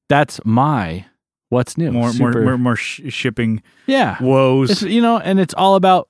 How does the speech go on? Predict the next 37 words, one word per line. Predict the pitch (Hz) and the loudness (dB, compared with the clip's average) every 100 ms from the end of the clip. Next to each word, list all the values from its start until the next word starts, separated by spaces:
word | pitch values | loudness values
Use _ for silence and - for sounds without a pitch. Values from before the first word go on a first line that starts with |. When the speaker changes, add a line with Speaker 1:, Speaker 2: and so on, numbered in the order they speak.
| _ | _
Speaker 1:
you | 139 | -2
being | 131 143 | 0 0
able | 143 123 | 0 -2
to | |
see | 110 139 | -2 -4
the | 110 | -4
tracking | - 123 113 - 82 | -4 -4 -4 -6 -12
on | 73 - | -14 -20
it. | _ _ - | _ _ -2
'Cause | 156 131 - _ _ | 0 0 -6 _ _
if | 131 | -2
you | 147 | 2
look | 175 - | 2 2
at | 156 | 0
it, | 147 - _ | 0 -4 _
it | 139 | 0
was, | 139 | 0
like, | 143 - | 0 -4
seven | - 143 131 120 | -2 -2 0 0
days | 123 101 - | 0 -2 -4
from | 113 95 95 | -4 -4 -2
when | 110 | -2
I | 117 | 0
bought | 113 110 101 98 | 0 0 0 -2
it | - | -6
and | |
it | 107 | -8
was | - | -8
packed | - 110 107 - | -6 -6 -6 -6
to, | 110 - | -6 -4
to | - | -4
when | 107 92 | -4 -4
I | |
got | 87 98 87 | -6 -6 -8
it. | - _ _ | -12 _ _
Speaker 2:
Yeah. | 175 | 0
Speaker 1:
So | 165 | 2